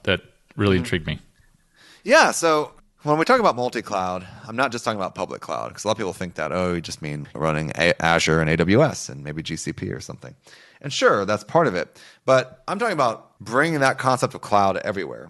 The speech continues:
Speaker 2: So we've done that in the data center. There's that concept of private cloud, and there's a whole bunch of models like A W S and Outposts. We have our V M ware Cloud on Dell. Like, you can actually deliver a cloud service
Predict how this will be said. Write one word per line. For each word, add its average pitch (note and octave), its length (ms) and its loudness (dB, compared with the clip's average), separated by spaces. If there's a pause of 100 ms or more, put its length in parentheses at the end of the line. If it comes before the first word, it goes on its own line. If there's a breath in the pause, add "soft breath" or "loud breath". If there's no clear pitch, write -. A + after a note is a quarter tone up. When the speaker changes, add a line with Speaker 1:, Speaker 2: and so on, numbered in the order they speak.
Speaker 2:
So - 140 -14
we've A2+ 140 -6
done E3 200 0
that D3+ 140 2
in A2+ 40 -6
the A2+ 80 -6
data G2 240 0
center. D#2 220 -8
There's E2 160 -8
that E2+ 180 0
concept G2 320 2
of - 80 -2
private E2+ 360 -2
cloud, C2 320 -8
and D#2+ 100 -8
there's F2+ 120 -4
a F2+ 40 0
whole C3 180 6
bunch A#2 220 2
of G2+ 80 0
models F2 440 -2
like - 220 -10
A F2+ 60 -2
W F2+ 240 2
S E2+ 140 0
and B1 120 -10
Outposts. F2+ 720 -2 (520 loud breath)
We G2 120 -2
have E2+ 300 2
our D2+ 200 0
V E2+ 120 -4
M F2 80 0
ware D#2+ 80 0
Cloud D#2 240 0
on C#2+ 140 -6
Dell. G#2 340 4
Like, F2+ 180 -6
you F2+ 80 -10
can F#2+ 120 -8
actually F#2 240 -8
deliver G2 360 -6
a E2+ 80 -6
cloud G2+ 480 -4
service F#2 600 -2